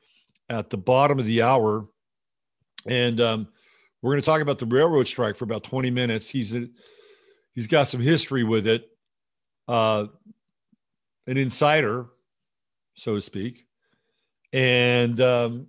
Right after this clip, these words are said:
so we're gonna find out what the latest is on the details because this morning I woke up and said that there had been a settlement, but I'm not sure. And we'll, we'll get into the nitty.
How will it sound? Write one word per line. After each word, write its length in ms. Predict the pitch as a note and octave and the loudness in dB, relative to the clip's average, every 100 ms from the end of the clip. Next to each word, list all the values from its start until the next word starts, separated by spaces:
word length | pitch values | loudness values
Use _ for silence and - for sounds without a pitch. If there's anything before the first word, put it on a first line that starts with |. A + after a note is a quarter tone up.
| _ | _
so 180 | - | -8
we're 140 | C3+ D3 | -4 -4
gonna 240 | D3+ C#3+ | -4 -8
find 320 | - D3 C#3+ | -6 -4 -2
out 180 | C#3 C#3 | -2 -4
what 300 | C#3 C3+ - | -4 -6 -6
the 140 | C3 B2+ | -8 -4
latest 480 | C3 C3+ C3+ B2+ | -2 -2 -2 -6
is 280 | D3 C#3 C3 | -4 -4 -6
on 240 | - A2+ G#2+ | -12 -12 -10
the 40 | |
details 800 | G#2 C3 B2+ D3 C3+ C3+ C3 - _ _ _ _ _ _ _ _ _ _ _ _ | -10 -10 -8 -6 -4 -4 -6 -12 _ _ _ _ _ _ _ _ _ _ _ _
because 300 | B2+ C#3 G#2 | -2 -2 -2
this 220 | C#3+ - | -6 -4
morning 300 | D#3 E3 D#3+ | 0 2 2
I 60 | C#3 | 2
woke 280 | C3+ C#3 C#3+ | 2 2 0
up 160 | A#2+ | -2
and 100 | A2+ | -4
said 200 | - B2+ | -6 -6
that 120 | A2+ | -6
there 100 | G#2+ | -6
had 120 | B2 G#2 | -6 -6
been 140 | G#2 | -8
a 60 | F#2+ | -6
settlement, 760 | - D3 C3 C3 B2+ B2+ A2+ | -2 0 0 -2 -2 -4 -8
but 200 | G2 F2+ _ _ | -12 -14 _ _
I'm 180 | A#2+ A2 | -8 -8
not 200 | G2 F2+ | -10 -12
sure. 500 | - D3+ C3+ C3+ A#2+ | -6 0 2 2 0
And 160 | G2 G2+ | -4 -10
we'll, 220 | A#2+ A#2+ - | -10 -10 -8
we'll 140 | D#3 | -6
get 140 | F3 | -4
into 200 | E3+ - | -4 -4
the 120 | C#3 B2 | -6 -2
nitty. 400 | C3+ B2+ E2+ | -2 -4 -8